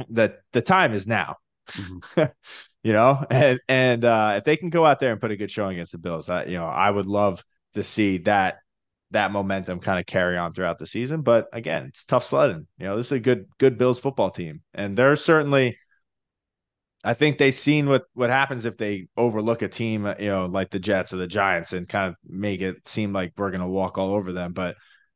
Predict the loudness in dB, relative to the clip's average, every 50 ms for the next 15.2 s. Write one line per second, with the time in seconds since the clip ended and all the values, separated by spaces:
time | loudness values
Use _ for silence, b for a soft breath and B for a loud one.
0 | _ 2 2 2 4 4 2 2 2 0 2 2 2 2 2 -2 -4 -4 -4 -2
1 | -2 -4 -2 0 0 0 0 -2 -2 -2 0 0 0 0 -2 -4 -6 -6 -4 -4
2 | -2 0 0 0 -2 -2 -2 -2 -2 -2 -2 -6 -6 -4 -4 -4 -4 -6 -6 -6
3 | -6 -4 -4 -4 -4 -4 -4 -4 -6 -6 -6 -6 -4 -4 -4 -6 -6 -4 -4 -4
4 | -4 -2 -4 -6 -6 -6 -8 -8 -6 -6 -6 -4 -4 -2 0 0 0 0 -2 -4
5 | -6 -6 -6 -6 -8 -8 -6 -6 -6 -6 -6 -10 -10 -10 -8 -8 -8 -6 -8 -8
6 | -8 -6 -6 -6 -6 -6 -8 -10 -12 -10 -8 -8 -8 -8 -10 -14 _ _ _ _
7 | _ _ _ _ _ _ _ _ -8 -4 -4 -4 -4 -2 -2 -2 0 2 0 0
8 | 2 2 2 2 2 0 -4 -6 -8 -6 -6 -6 -6 -6 -6 -6 -8 -8 -8 _
9 | _ _ -10 -8 -6 -6 -6 -6 -8 -8 -6 -6 -6 -6 -6 -8 -10 -10 -10 -10
10 | -10 -10 -10 -12 -12 -8 -8 -8 -8 -8 -10 -10 -10 -10 -10 -10 -4 -2 -2 -2
11 | -2 -4 -14 -20 -16 _ -2 -2 0 -2 -2 -6 _ _ _ _ _ _ _ _
12 | _ _ _ _ _ _ _ _ -12 -8 -4 -2 -2 -2 -2 -6 -14 _ _ _
13 | _ _ _ _ _ _ _ _ -8 -2 -2 0 0 0 0 2 2 2 2 2
14 | -4 -4 -2 -4 -6 -6 -6 -10 -10 -10 -10 -10 -10 -10 -8 -6 -4 -4 -4 -6
15 | -8 -12 -14 -16